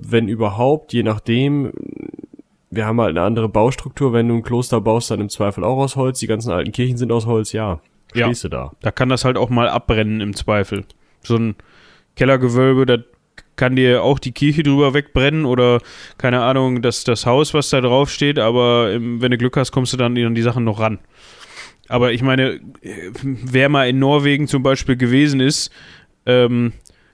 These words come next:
Speaker 2: gut, ich war jetzt nur in Südnorwegen, aber der kommt auch auf die Idee, dass, dass, dass der Kellerbau da vielleicht jetzt nicht unbedingt so das ist, wo man Bock drauf hat.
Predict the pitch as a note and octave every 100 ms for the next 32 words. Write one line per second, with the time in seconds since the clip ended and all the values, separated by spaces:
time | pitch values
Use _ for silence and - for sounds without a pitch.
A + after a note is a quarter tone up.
0 | - A#2+ A#2+ B2 B2+ C3+ B2+ B2 A#2 D3
1 | C3+ B2 A#2 B2+ C3+ A#2 B2 A#2+ C#3+ C#3+
2 | A2+ C3 B2+ B2+ B2+ A#2+ C3+ C3+ A#2+ A2+
3 | B2+ A#2 A#2 - C#3 C#3+ D3 C3 B2+ C#3
4 | B2+ - B2+ - B2 - C#3 - C#3+ C#3+
5 | C3+ C3+ C3 B2+ B2 C3 C3 B2 B2+ B2+
6 | A#2+ B2 - - G2+ - G2+ -